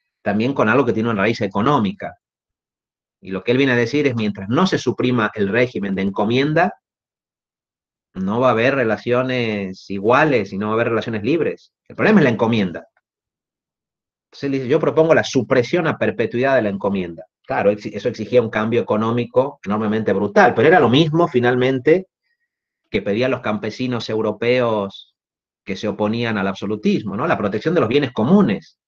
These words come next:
O sea, "No nos quitéis los bienes comunales". Sin bienes comunes no hay libertad. Y Bartolomé de las Casas llega a esta conclusión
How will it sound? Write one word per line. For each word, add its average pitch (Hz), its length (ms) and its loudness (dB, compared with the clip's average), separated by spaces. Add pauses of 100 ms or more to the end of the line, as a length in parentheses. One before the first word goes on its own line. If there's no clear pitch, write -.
(220)
O - 40 -20
sea, 95 100 -6
"No 135 120 2
nos 202 120 4
quitéis 156 260 4
los 135 80 0
bienes 139 220 0
comunales". 131 720 0 (400)
Sin 104 200 -6
bienes 160 220 2
comunes 160 420 2
no 135 140 0
hay 147 120 4
libertad. 127 520 2 (1400)
Y 123 100 -8
Bartolomé 127 400 -2
de 208 60 2
las - 120 -2
Casas 180 260 -2
llega 170 260 4
a 156 40 0
esta 123 160 -4
conclusión 104 680 -6